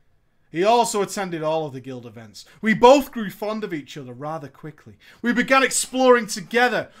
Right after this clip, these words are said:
wall jumping in Searing Gorge, trying to find new and cool areas. Wall jumping, by the way, for all of you who aren't familiar, is a very difficult activity that Blizzard has made increasingly tough over the years. I'm sure you've noticed in your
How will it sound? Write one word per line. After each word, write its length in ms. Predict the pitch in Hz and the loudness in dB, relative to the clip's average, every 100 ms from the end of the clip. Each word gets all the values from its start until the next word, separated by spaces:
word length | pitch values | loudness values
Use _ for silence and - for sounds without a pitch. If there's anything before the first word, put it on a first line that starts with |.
| - | -2
wall 320 | 196 269 277 | 6 8 8
jumping 460 | 190 285 262 294 254 | 4 -2 -2 -4 -4
in 100 | 190 | -6
Searing 440 | - 262 262 233 | -4 -2 -2 0
Gorge, 380 | 233 247 269 269 | 2 4 4 0
trying 240 | 254 247 | -4 -4
to 100 | 240 | -4
find 360 | - 202 190 190 | -6 -6 -4 -4
new 240 | 220 247 | -2 -2
and 120 | 233 165 | -4 -6
cool 300 | 233 226 208 | -8 -2 0
areas. 460 | 196 202 208 202 - 247 190 | 2 2 0 -4 -12 -14 4
Wall 260 | 254 302 | 8 8
jumping, 380 | 285 254 190 208 | 6 -2 -4 -6
by 240 | 170 196 190 | -4 -2 -2
the 100 | 170 | -4
way, 340 | 160 165 165 - _ | -4 -4 -6 -14 _
for 180 | - 208 | -4 0
all 220 | 247 247 | 2 2
of 100 | 202 | 0
you 140 | 208 | -4
who 120 | 185 185 | -2 -2
aren't 200 | 196 156 | -2 -6
familiar, 560 | 185 190 196 151 127 - - | -10 -10 -8 -8 -10 -14 -4
is 240 | 208 185 | -2 0
a 100 | 220 | -2
very 440 | 156 156 269 277 233 | -2 2 2 2 -2
difficult 520 | 247 240 - 233 220 | -6 -8 -8 -12 -10
activity 560 | 190 - 185 196 196 | -12 -10 -10 -10 -10
that 180 | 208 151 | -10 -8
Blizzard 280 | 185 202 214 | -8 -10 -10
has 160 | 190 170 | -12 -8
made 200 | 185 202 | -8 -8
increasingly 800 | 196 - 330 349 - 294 294 262 | -10 -6 0 0 0 -8 -10 -10
tough 340 | - 359 359 | -6 -6 -4
over 240 | 302 214 170 | -2 -2 -4
the 80 | |
years. 420 | 139 127 110 101 - _ - - | -10 -12 -14 -20 -20 _ -12 -4
I'm 140 | 311 | -4
sure 340 | - 349 370 | -2 0 2
you've 180 | 320 285 | 2 -2
noticed 520 | 269 294 330 - - | 0 0 0 -4 -10
in 120 | 226 202 | -8 -4
your 340 | 196 165 - | -2 -2 -4